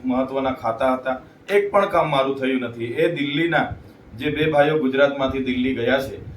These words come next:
એમના આદેશ સિવાય ગુજરાતમાં કંઈ થતું નથી. આ વખતે પણ જે પણ લોકોને નવા લીધા છે,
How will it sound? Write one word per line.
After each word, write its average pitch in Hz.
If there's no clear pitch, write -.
એમના 135
આદેશ 151
સિવાય 143
ગુજરાતમાં 131
કંઈ 131
થતું 123
નથી. 139
આ 143
વખતે 170
પણ 127
જે 147
પણ 170
લોકોને 156
નવા 135
લીધા 131
છે, -